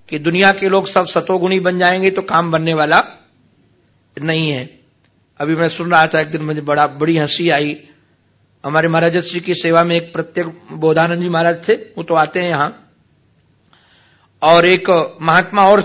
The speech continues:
थे, बड़े बुद्धिमान थे, उन्होंने कई शास्त्रों का सृजन भी किया है। ब्रह्मचारी संविदानंद उनका नाम था।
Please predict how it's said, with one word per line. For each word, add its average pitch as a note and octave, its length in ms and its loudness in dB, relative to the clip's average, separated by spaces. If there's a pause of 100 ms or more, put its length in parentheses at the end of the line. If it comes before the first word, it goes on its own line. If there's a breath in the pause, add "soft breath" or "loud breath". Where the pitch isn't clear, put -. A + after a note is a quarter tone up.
थे, B2+ 180 -6 (1200)
बड़े G#3 220 4
बुद्धिमान D#3+ 640 0
थे, F#2+ 140 -14 (1120)
उन्होंने D#3+ 240 -2
कई E3 200 0
शास्त्रों D#3 460 0
का D3+ 220 2
सृजन D#3 380 -2
भी D#3 140 -4
किया D#3+ 280 0
है। B2+ 400 -2 (840)
ब्रह्मचारी E3+ 480 2
संविदानंद F3+ 640 2
उनका E3+ 260 0
नाम D#3 280 2
था। - 380 -6